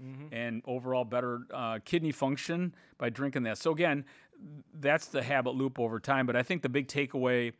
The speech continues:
Speaker 2: for habits is that it doesn't have to be hard if you break 'em down.
Speaker 1: Yeah.
Speaker 2: And number two, if you understand that, uh, it doesn't take a lot of time to build a habit.
Speaker 1: Yeah, and I,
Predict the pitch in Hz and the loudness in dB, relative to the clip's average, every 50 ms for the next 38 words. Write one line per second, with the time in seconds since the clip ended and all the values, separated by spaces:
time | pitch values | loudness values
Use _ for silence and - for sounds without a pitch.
0 | _ _ _ _ _ _ _ - 127 120 113 135 139 135 131 131 - - 123 117 | _ _ _ _ _ _ _ -2 0 2 4 4 4 4 2 0 -2 -4 -4 -4
1 | 104 95 113 117 113 110 110 - - _ _ _ _ _ _ _ - - 123 139 | -4 -2 -2 0 0 0 0 -2 -6 _ _ _ _ _ _ _ -4 0 2 4
2 | 139 143 135 151 135 131 143 139 135 131 135 156 156 123 120 113 110 113 123 139 | 4 2 2 0 -2 -2 -2 -2 -4 -4 -4 -4 -4 -2 0 0 0 0 -2 -4
3 | 127 - - 117 98 113 107 113 - 143 143 139 120 98 90 92 117 160 175 165 | -8 -8 -10 -10 -8 -6 -8 -8 -8 -8 -8 -6 -6 -6 -6 -6 -8 -10 -12 -14
4 | _ 135 131 131 123 107 - _ _ _ _ _ _ _ - 127 123 127 127 120 | _ -12 -10 -10 -10 -12 -16 _ _ _ _ _ _ _ -6 -2 -2 0 0 0
5 | 120 117 110 - - - 214 202 151 123 120 135 175 196 190 - _ _ _ _ | -2 -4 -6 -6 -4 0 2 2 4 4 2 0 -2 -4 -8 -12 _ _ _ _
6 | _ _ _ - _ _ _ _ - 143 135 135 - - 135 131 135 135 135 131 | _ _ _ -20 _ _ _ _ -2 -2 -2 -2 -4 -2 0 0 2 2 2 2
7 | 131 135 - - 139 135 139 135 123 - - - 147 147 151 147 143 143 139 131 | 0 0 -2 -2 -2 -2 -2 -2 -4 -6 -4 -2 0 0 2 2 2 2 2 2
8 | 131 127 123 123 120 - - 139 131 123 123 123 123 123 123 127 120 - - - | 2 4 4 2 2 0 -2 0 0 2 2 2 2 0 0 -2 -4 -6 -14 -20
9 | - _ _ _ _ - 135 123 131 139 139 127 139 131 - 143 131 - 120 127 | -20 _ _ _ _ -6 -2 2 2 2 2 2 0 -4 -4 -4 -6 -4 -2 0
10 | 120 117 113 110 - - - 131 123 120 113 104 101 107 101 98 95 90 95 98 | 0 0 -2 -4 -8 -10 -8 -6 -6 -6 -6 -6 -8 -8 -8 -8 -8 -8 -8 -8
11 | 92 - - - - - _ _ _ _ _ _ - 127 135 131 123 120 120 127 | -8 -10 -10 -16 -20 -20 _ _ _ _ _ _ -14 -12 -10 -10 -10 -12 -12 -12
12 | 135 131 123 | -12 -12 -14